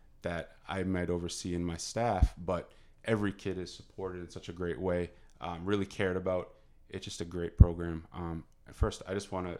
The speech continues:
I, the staff that we have there, um, it's a real team approach. There's, um, there's five other staff members that work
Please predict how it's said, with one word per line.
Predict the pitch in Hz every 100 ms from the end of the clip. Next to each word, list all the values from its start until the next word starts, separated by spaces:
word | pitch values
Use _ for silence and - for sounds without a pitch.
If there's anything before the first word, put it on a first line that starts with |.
| -
I, | 101 - - - - -
the | 90
staff | - - 107 -
that | 95
we | 104
have | 104 98 92
there, | 98 101 101 - - -
um, | - 87
it's | 85 98
a |
real | 101
team | 92 - 95
approach. | 98 - 101 101 - -
There's, | 90 87 -
um, | 90 87 82 - - - - - - -
there's | 90
five | - 92 90
other | 87
staff | - 87 85 87
members | 85 82 -
that | 80 80
work | 85 82 -